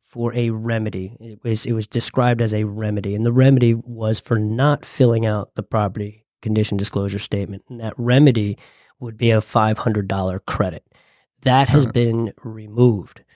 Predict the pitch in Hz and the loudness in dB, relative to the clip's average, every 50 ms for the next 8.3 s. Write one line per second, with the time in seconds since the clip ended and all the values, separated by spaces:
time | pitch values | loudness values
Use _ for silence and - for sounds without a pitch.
0 | _ _ _ _ _ _ _ - - 113 110 110 113 123 131 131 127 120 120 - | _ _ _ _ _ _ _ 0 0 2 2 4 4 4 4 6 4 4 2 -2
1 | - - - - _ - - - - 123 - 110 107 107 - 117 117 - 131 135 | -6 -18 -20 -8 _ -2 -2 0 0 -2 -2 -2 -4 -6 -4 -4 -2 0 2 2
2 | 135 127 - - - _ _ _ 135 120 - - - 120 113 113 107 - - 180 | 2 0 -2 -6 -12 _ _ _ -8 -8 -4 -4 -2 -2 -2 -2 -2 0 2 2
3 | 190 - - 139 127 113 117 113 117 117 117 110 107 104 107 143 147 127 104 92 | 2 2 2 0 0 0 2 2 2 2 2 2 0 2 4 4 4 4 2 -2
4 | 90 90 87 78 - 92 - - _ _ _ - 120 107 110 - - - 135 127 | -6 -10 -12 -12 -14 -18 -20 -20 _ _ _ -10 -6 -6 -6 -4 0 2 4 4
5 | 120 117 110 107 104 98 113 160 185 180 156 131 117 110 110 104 - 110 104 110 | 4 2 0 -2 -4 0 2 4 4 4 4 4 2 0 -2 -4 -4 -4 -6 -6
6 | - _ 120 113 107 - 123 113 113 104 110 104 - 113 110 104 - - 113 107 | -6 _ -8 -8 -4 -2 -4 -4 -2 -4 -6 -6 -6 -6 -6 -6 -6 -6 -4 -4
7 | 107 101 - - 104 98 95 - - 98 101 131 180 196 180 139 107 98 87 78 | -6 -8 -8 -10 -8 -8 -8 -8 -8 -6 -2 0 0 2 0 0 -2 -4 -8 -8
8 | 71 - _ _ _ | -12 -18 _ _ _